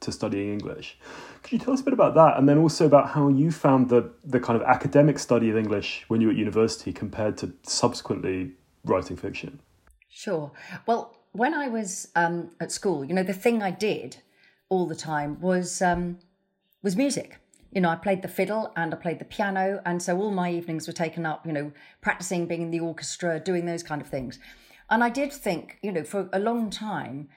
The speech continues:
Speaker 2: even though I loved theatre and I, you know, did all of the, you know, all of those things too, went to the theatre. I'm lucky enough to live in Chichester in West Sussex, and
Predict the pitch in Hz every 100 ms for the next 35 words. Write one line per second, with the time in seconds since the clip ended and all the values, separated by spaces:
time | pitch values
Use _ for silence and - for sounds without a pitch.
0 | _ _ 240 240 220 185 185 196 196 -
1 | - 196 180 151 117 143 160 156 170 151
2 | 143 175 160 156 160 151 151 143 - 160
3 | 151 151 139 165 147 139 156 156 160 -
4 | 156 151 143 156 160 160 - 156 147 -
5 | 147 143 143 - 185 - - 147 147 139
6 | 165 165 151 - 147 139